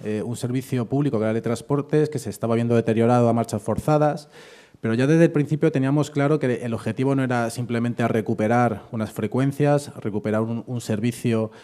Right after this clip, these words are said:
en los niveles que había en dos mil siete, dos mil ocho, dos mil diez, sino que queríamos ir más allá. Es decir, desde M T P teníamos claro que, que el objetivo de la plataforma era: queremos más transporte público y no simplemente quedarnos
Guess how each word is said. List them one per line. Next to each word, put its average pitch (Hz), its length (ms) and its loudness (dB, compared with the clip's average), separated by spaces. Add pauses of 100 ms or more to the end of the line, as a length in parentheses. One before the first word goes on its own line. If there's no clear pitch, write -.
(260)
en 110 80 -6
los 107 160 -4
niveles 110 280 0
que 117 60 0
había 110 300 2
en 104 80 0
dos 98 160 0
mil 98 120 -2
siete, 120 280 -2
dos 107 180 0
mil 107 120 -2
ocho, 107 200 -2
dos 104 160 0
mil 107 140 -2
diez, 135 240 2 (240)
sino 120 180 -2
que 117 60 4
queríamos 131 400 2
ir 120 80 0
más 104 220 0
allá. 92 340 -2 (160)
Es 107 60 -4
decir, 104 240 -6
desde 101 220 -2
M 123 140 0
T 127 140 -2
P 135 140 -2
teníamos 127 360 0
claro 147 380 0 (420)
que, 107 400 2
que 117 60 -2
el 107 80 4
objetivo 123 420 2
de 139 80 4
la 135 80 4
plataforma 139 760 2 (360)
era: 139 380 2
queremos 143 280 4
más 143 140 4
transporte 135 460 0
público 151 500 2
y 127 60 0
no 131 100 0
simplemente 135 560 2
quedarnos 139 560 2